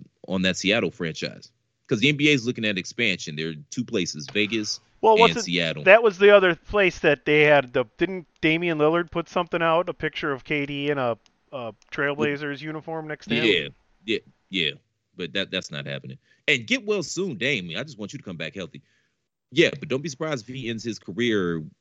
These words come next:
Speaker 1: with that Seattle franchise, 'cause he actually wants,
Speaker 2: What,
Speaker 1: on,
Speaker 2: are they
Speaker 1: on the
Speaker 2: gonna
Speaker 1: lowest of
Speaker 2: expand
Speaker 1: keys.
Speaker 2: to
Speaker 1: No, no, no,
Speaker 2: thirty?
Speaker 1: just hear me out.
Speaker 2: They're
Speaker 1: On the
Speaker 2: gonna do
Speaker 1: lowest
Speaker 2: to
Speaker 1: of keys.
Speaker 2: thirty-two teams?
Speaker 1: Yeah. On the lowest of keys, he wants ownership in that franchise.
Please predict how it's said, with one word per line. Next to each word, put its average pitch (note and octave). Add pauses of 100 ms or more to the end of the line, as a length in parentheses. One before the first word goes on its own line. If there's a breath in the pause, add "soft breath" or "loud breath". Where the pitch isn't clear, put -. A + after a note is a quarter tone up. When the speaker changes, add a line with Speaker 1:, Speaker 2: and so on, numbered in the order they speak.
(200)
Speaker 1:
with F2+
that F2+
Seattle F#2+
franchise, D2+
'cause E2
he A2
actually A#2+
wants, F#2 (240)
Speaker 2:
What, -
Speaker 1:
on, -
Speaker 2:
are -
they B2+
Speaker 1:
on A#2+
the A2+
Speaker 2:
gonna C3+
Speaker 1:
lowest F#3
of C#3+
Speaker 2:
expand G#3
Speaker 1:
keys. E3+
Speaker 2:
to -
Speaker 1:
No, A3+
no, -
no, B3+
Speaker 2:
thirty? E3+
Speaker 1:
just G#3+
hear G#3
me G3+
out. - (480)
Speaker 2:
They're E3
Speaker 1:
On F3
the F3
Speaker 2:
gonna E3
do D3
Speaker 1:
lowest D3+
Speaker 2:
to C#3
Speaker 1:
of -
keys. E3+
Speaker 2:
thirty-two E3+
teams? F3 (1700)
Speaker 1:
Yeah. D#3 (920)
On A#2
the A#2+
lowest D#3
of C#3
keys, F3+
he E3
wants D#3
ownership C3
in E2
that D#2+
franchise. D#2+